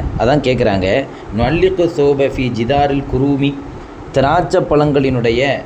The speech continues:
அந்த சுவற்றிலே அந்த ஆடையை நாம் தொங்க விடுவோமா,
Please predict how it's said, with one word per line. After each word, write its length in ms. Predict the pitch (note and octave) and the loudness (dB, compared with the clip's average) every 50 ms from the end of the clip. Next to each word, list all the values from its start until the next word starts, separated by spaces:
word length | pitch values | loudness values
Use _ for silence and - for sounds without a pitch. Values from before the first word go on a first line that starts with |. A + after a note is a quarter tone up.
| - - - - - - - - - - - - - - | -12 -16 -14 -12 -10 -10 -10 -12 -14 -18 -18 -18 -12 -8
அந்த 200 | A2 A#2+ A#2+ A#2+ | -4 -4 -2 -4
சுவற்றிலே 640 | - - D3+ D3+ F3 F#3+ - - D#3 D#3 C#3+ D#3+ E3+ E3 | -4 -4 -2 0 0 0 0 0 0 2 2 2 2 2
அந்த 180 | B2+ B2+ B2 A#2 A2+ | 0 0 0 0 0
ஆடையை 400 | A2 A#2+ C3+ C#3 C#3 C#3+ C#3+ D3 | 0 0 0 0 2 2 2 2
நாம் 260 | C#3 C3 A#2+ A#2+ A2+ | 0 0 0 -2 -2
தொங்க 220 | - A#2 A#2+ A2+ B2+ | -2 -2 -2 0 0
விடுவோமா, 480 | A#2+ A2 G#2 G2+ G2+ G2+ G2 G2 G#2+ | 2 2 2 2 0 0 0 0 0